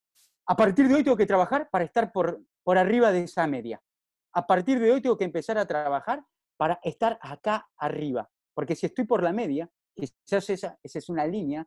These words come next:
muy baja, la cual ¿a qué me va a llevar? Me va a llevar a que termine quizás cerrando o a la muerte de mi negocio si no tengo mucha espalda.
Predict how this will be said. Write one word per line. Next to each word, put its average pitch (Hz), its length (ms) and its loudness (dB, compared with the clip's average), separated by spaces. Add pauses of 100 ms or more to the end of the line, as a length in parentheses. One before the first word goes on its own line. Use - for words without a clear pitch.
(440)
muy 202 380 0
baja, 175 440 -4 (320)
la 139 160 0
cual 202 160 0
¿a 185 80 2
qué 185 80 -2
me 180 100 0
va 160 100 4
a 151 80 -6
llevar? 127 280 -6 (420)
Me 147 80 -6
va 190 60 -2
a - 20 -4
llevar 190 260 -4
a 180 40 -4
que 143 100 -10
termine 160 380 -8
quizás - 300 -12
cerrando 185 500 -8
o 151 120 -4
a 127 40 -6
la 131 100 -8
muerte 156 340 -8
de 135 60 -8
mi 135 140 -6
negocio 156 340 -8
si - 120 -16
no 135 120 -8
tengo 139 220 -8
mucha 139 200 -12
espalda. 135 460 -8